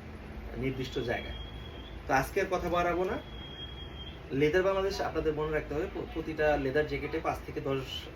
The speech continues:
দশ বছরের, আহ, ওয়ারেন্টি দিয়ে থাকে। পাঁচ থেকে দশ বছর এই জন্য বলছি, আমাদের জেনারেল যে লেদারটা, সেই লেদারের ক্ষেত্রে হচ্ছে আমরা পাঁচ বছরের ওয়ারেন্টি দিই। আর যেটা হচ্ছে আমাদের, আহ, প্রিমিয়াম লেদার, সেক্ষেত্রে আমরা হচ্ছে দশ বছরের গ্যারান্টি দিই।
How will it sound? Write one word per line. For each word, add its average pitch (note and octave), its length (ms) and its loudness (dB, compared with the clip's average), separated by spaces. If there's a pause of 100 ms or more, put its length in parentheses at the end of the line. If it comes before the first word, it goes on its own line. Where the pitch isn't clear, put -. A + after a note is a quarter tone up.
(240)
দশ B2+ 200 0
বছরের, C3 380 -4 (440)
আহ, A2 800 -6
ওয়ারেন্টি C3+ 340 2
দিয়ে C#3 180 2
থাকে। C3+ 340 -4
পাঁচ C#3 180 -2
থেকে D#3+ 140 -2
দশ D3+ 180 4
বছর D3+ 200 -2
এই C#3 100 0
জন্য F3 240 -2
বলছি, C3 280 0
আমাদের A#2+ 320 -4
জেনারেল D3 340 2
যে D#3+ 460 4
লেদারটা, A#2+ 480 0 (340)
সেই E3 160 -2
লেদারের D#3 320 4
ক্ষেত্রে D#3+ 280 -4
হচ্ছে D3+ 220 -2
আমরা C#3 120 -2
পাঁচ C3+ 200 0
বছরের C3 280 -2
ওয়ারেন্টি A2 360 -2
দিই। G2+ 100 -8
আর G#2 220 -2
যেটা C#3 260 0
হচ্ছে C3 280 -4
আমাদের, B2+ 260 -4 (560)
আহ, G#2+ 220 -6
প্রিমিয়াম F#3 420 4
লেদার, C#3+ 280 2
সেক্ষেত্রে D3+ 560 0
আমরা C#3+ 180 0
হচ্ছে C3 260 -4
দশ C3 200 0
বছরের C#3 280 -2
গ্যারান্টি A2+ 380 0
দিই। - 80 -10